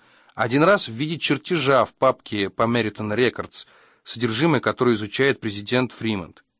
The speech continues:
И где-то еще, никак не могу вспомнить». Он нахмурился. «Предмет, на который наехало такси», сказал я. «Что? Ах, да, такси мчится по Западной Аламеде.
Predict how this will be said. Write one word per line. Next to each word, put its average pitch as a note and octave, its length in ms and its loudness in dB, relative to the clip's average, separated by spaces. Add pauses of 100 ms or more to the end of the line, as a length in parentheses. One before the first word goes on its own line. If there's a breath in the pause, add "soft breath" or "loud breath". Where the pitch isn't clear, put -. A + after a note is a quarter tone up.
(220)
И G#2 320 -10
где-то A#2 600 -4
еще, A#2+ 800 -4 (320)
никак G2 460 -4
не A2 60 -8
могу G2 220 -8
вспомнить». F#2 600 -10 (460)
Он G#2 160 -10
нахмурился. G2 680 -10 (1200)
«Предмет, B2 500 -2
на A#2+ 80 -4
который B2+ 320 2
наехало B2 440 0
такси», A2 460 -4 (640)
сказал F#2+ 400 -8
я. F2 200 -14 (720)
«Что? - 420 -2 (520 loud breath)
Ах, A#2 240 -4
да, A2 380 0 (160)
такси - 380 -2
мчится C#3+ 420 -4
по A#2 160 0
Западной A#2+ 440 0
Аламеде. B2+ 540 -2